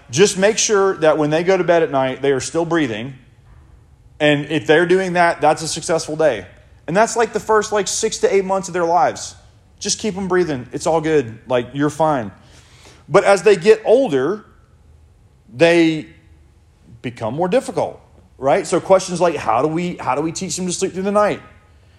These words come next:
How do they, how do we potty train them? How do, how do we teach them to communicate that I'm hungry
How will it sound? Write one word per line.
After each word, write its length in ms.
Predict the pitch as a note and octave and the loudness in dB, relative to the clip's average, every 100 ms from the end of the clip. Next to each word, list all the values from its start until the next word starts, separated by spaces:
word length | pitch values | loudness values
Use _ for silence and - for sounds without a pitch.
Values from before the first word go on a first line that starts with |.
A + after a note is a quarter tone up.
| _ _ - - | _ _ -20 -18
How 240 | - A2 | -2 0
do 60 | C#3 | 2
they, 240 | D3+ D#3+ | 2 0
how 240 | - F#2 A2+ | -4 -4 -2
do 60 | |
we 80 | D3+ | -2
potty 320 | D3 F3+ A3 | 0 0 0
train 280 | D#3 A2+ D#2 | -4 -8 -8
them? 220 | C#2 C2 - - - - | -16 -20 -20 -20 -20 -4
How 200 | C3+ D3+ | 2 2
do, 80 | E3+ | 0
how 180 | B2 D3+ | 0 2
do 80 | F#3+ | 2
we 180 | F3+ F3 | 0 -6
teach 280 | - G3 D3 | -6 -10 -6
them 320 | E3 F3 D#3+ | -6 -4 -6
to 100 | - | -10
communicate 720 | D3+ F3 G#3+ - C#3+ D#3 C#3 | -8 -6 -6 -2 -2 -2 -2
that 340 | C#3+ C3+ - | -2 -2 -4
I'm 160 | C3 C3 | -6 -6
hungry 580 | - G3 D#3 A2+ B2+ | -6 -6 -4 -8 -8